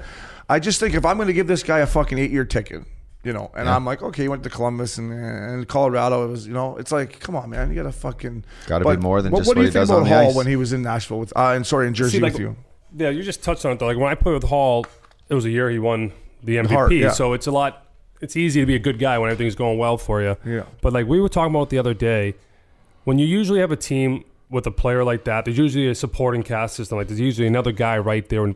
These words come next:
Speaker 3: with point-wise. But Taylor Hall, he just did it all by himself. So that just goes to show you he doesn't make the guys better around him. And that's just, I, I don't know. I just think that's just a tough look.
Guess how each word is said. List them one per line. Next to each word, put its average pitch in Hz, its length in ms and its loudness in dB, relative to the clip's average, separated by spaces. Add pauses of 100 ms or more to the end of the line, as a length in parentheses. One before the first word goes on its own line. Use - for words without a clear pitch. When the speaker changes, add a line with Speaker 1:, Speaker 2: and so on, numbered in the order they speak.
(120)
Speaker 3:
with 113 180 -4
point-wise. 117 560 -2 (160)
But 117 120 -6
Taylor 127 260 0
Hall, 127 160 2
he 117 80 0
just 113 140 -6
did 135 120 2
it 120 140 -2
all 120 180 4
by 117 240 -2
himself. 104 580 -4 (360)
So - 120 -14
that 139 180 0
just - 220 -6
goes 131 140 -2
to 117 60 -8
show 131 120 -4
you 113 100 0
he 113 60 -2
doesn't 120 400 -2
make 113 200 -4
the 110 60 -8
guys 101 320 -6 (260)
better 107 220 -4
around 98 340 -4
him. 120 140 -4
And 120 140 -4
that's 120 160 -6
just, - 260 -8 (420)
I, 117 180 -14
I 127 140 0
don't 120 180 0
know. 123 140 2
I 98 120 -2
just 95 180 -10
think 117 140 -4
that's 107 160 -6
just - 180 -8
a 98 60 -10 (100)
tough - 320 -4
look. 113 240 -6